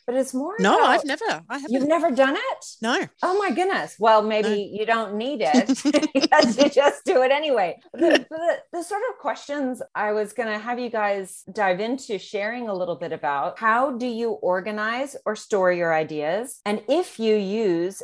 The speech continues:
Speaker 1: any particular tool or software. So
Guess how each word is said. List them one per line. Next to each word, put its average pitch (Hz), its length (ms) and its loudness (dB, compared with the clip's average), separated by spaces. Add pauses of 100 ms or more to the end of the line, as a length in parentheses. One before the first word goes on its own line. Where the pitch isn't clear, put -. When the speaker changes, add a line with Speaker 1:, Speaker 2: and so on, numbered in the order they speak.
Speaker 1:
any 214 300 -2
particular 233 840 -2
tool 185 640 0
or 190 180 0
software. 170 720 -2
So 196 640 2